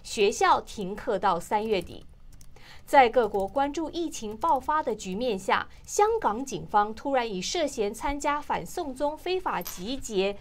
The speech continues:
罪逮捕了工党副主席李卓人，以民主党前主席杨森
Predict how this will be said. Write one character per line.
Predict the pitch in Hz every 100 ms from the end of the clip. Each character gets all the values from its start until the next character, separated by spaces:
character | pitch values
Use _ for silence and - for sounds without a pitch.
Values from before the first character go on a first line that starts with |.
| -
罪 | - 415 254 -
逮 | 185 220
捕 | 208 175
了 | 165 175 - - - -
工 | - 381 427
党 | 403 185
副 | 175 277 226
主 | 185
席 | - 185 180 196
李 | 190
卓 | 175 190 208
人， | 214 202 -
以 | 196 170
民 | 175 180 220
主 | 359 -
党 | - 185 - -
前 | - - 233 302
主 | 214
席 | 190 202 202
杨 | 202 190
森 | 240 349 370